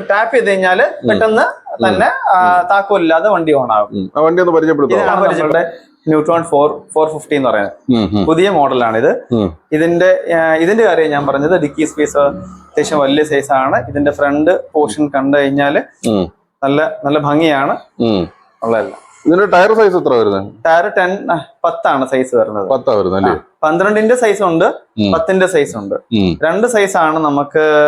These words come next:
Speaker 1: ആ, ന്യൂട്രോണിന്റെ അവൈലബിൾ ആണ്.
Speaker 2: ഉം.
Speaker 1: ന്യൂട്രോണിന്റെ എന്നല്ല,
Speaker 2: ഉം.
Speaker 1: ആ,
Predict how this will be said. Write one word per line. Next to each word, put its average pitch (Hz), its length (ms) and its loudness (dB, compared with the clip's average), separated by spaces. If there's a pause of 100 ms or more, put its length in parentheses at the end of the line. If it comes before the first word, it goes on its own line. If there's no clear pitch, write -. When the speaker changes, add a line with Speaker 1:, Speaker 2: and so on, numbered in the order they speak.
(240)
Speaker 1:
ആ, 143 100 2
ന്യൂട്രോണിന്റെ 156 480 0
അവൈലബിൾ 127 400 0
ആണ്. 104 80 0
Speaker 2:
ഉം. - 280 -20
Speaker 1:
ന്യൂട്രോണിന്റെ 160 340 0
എന്നല്ല, 214 400 0 (320)
Speaker 2:
ഉം. 113 160 0
Speaker 1:
ആ, 143 340 -2